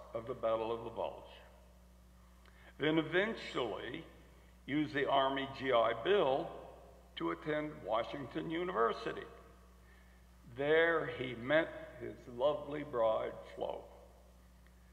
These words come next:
Flo was not only organized, caring, and attentive, but also became a wonderful nurse to Vin over the past ten years in, as he dealt with many health issues.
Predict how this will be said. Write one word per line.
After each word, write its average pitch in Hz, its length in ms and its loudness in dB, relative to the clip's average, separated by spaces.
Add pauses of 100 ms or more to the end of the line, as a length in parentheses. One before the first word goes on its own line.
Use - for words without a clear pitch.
(600)
Flo 196 340 8
was 180 120 2 (120)
not 170 200 6
only 175 280 4
organized, 160 840 4
caring, 156 500 4
and 123 120 0
attentive, 120 600 0 (800)
but 147 140 2
also 135 640 2
became 131 480 -4
a 123 260 -6
wonderful 156 460 0
nurse 117 400 -2 (720)
to 117 100 -4
Vin 117 340 -2 (100)
over 135 260 2
the - 140 -10 (100)
past 120 400 -4 (380)
ten 123 280 -6
years 104 400 -6 (800)
in, 110 240 -2 (200)
as 120 220 4
he 123 240 -4
dealt 120 300 2
with 95 160 -6
many 113 300 -2
health 110 360 0
issues. 73 340 -10